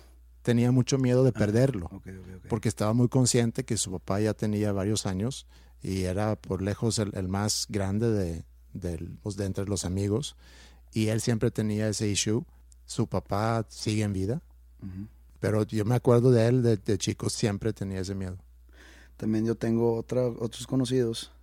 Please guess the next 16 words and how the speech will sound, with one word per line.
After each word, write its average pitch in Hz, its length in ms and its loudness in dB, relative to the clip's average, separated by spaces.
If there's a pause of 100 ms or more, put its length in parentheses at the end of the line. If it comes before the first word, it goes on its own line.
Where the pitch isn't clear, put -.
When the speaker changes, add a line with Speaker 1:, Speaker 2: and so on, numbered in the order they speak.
Speaker 2:
que - 140 -10
igual 104 180 -8
que - 100 -12
tienen 110 240 -6
el 120 60 -4
papá 110 340 -10
grande 107 540 -8 (340)
y 104 320 -10
están 117 380 -6 (160)
tan 139 220 2
emocionalmente 127 920 0
distantes, 117 760 -8 (460)
su - 160 -8
papá 107 280 -8
y 117 120 2
él, 104 160 -6